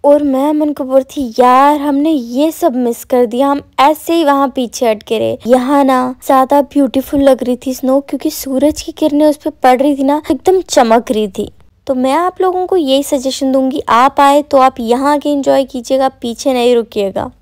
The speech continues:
तो पीछे है ना सब कुछ fog से cover है, तो इतना clear कुछ नहीं दिखता है। यहाँ आपको बहुत सुंदर views देखने को मिलेंगे। तो अमन मुझे बोल भी रहे थे कि मैं यहाँ गाड़ी खड़ी कर देता हूँ, तू photos और videos बना ले,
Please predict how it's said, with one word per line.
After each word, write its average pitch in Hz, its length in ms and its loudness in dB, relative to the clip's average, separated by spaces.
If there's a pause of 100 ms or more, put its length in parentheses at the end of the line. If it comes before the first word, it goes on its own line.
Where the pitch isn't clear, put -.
(300)
तो 339 120 -8 (100)
पीछे 294 360 2
है 359 80 4
ना 370 140 0
सब - 220 -8
कुछ - 200 -4
fog 254 400 0
से - 140 -4
cover 285 420 4
है, 302 80 4
तो 302 140 -2
इतना 311 220 0
clear 262 400 2
कुछ - 300 -6
नहीं 240 120 -2
दिखता 226 280 -4
है। 247 60 0
यहाँ 254 360 -2
आपको 294 260 -6 (140)
बहुत 254 280 -2
सुंदर 247 580 2
views 226 360 -2
देखने 208 320 0
को 208 100 -4
मिलेंगे। 190 420 -6 (300)
तो 311 80 -6
अमन 294 180 -4
मुझे 311 200 -6
बोल 233 320 -6
भी 262 120 -6
रहे 226 180 -4
थे 247 140 -8
कि 277 120 -10
मैं 269 120 -6
यहाँ 262 140 -8
गाड़ी 220 280 -6
खड़ी 220 220 -10
कर 208 160 -6
देता 202 320 -10
हूँ, 320 120 -8
तू 330 100 -12
photos 226 520 -6
और 247 80 -2
videos 202 460 -6
बना 185 320 -8
ले, - 160 -16